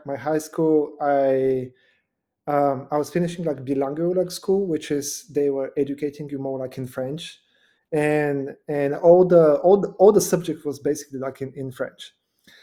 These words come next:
So I had, like, two choices, like, after, like, my high school, either pursue career as a journalist, writer, or some, or someone involved in, like, translation from, like, French to Bulgarian or something, like, similar.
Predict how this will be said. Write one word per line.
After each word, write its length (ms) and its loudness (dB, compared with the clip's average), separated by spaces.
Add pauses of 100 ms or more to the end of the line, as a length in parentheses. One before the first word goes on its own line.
(120)
So 220 6
I 100 10
had, 180 4
like, 260 0
two 120 -2
choices, 520 -4
like, 180 -8
after, 240 -6
like, 180 -6
my 120 -8
high 160 -4
school, 300 -8
either 260 4
pursue 420 -10
career 320 0
as 140 -4
a 180 -4 (220)
journalist, 720 0
writer, 720 0 (300)
or 180 0
some, 480 0
or 100 -2
someone 300 0
involved 460 -2
in, 80 -6
like, 200 -8
translation 600 -4
from, 200 -10
like, 200 -8
French 460 -6
to 60 -8
Bulgarian 920 -4
or 120 -4
something, 320 -6
like, 140 -8
similar. 520 -4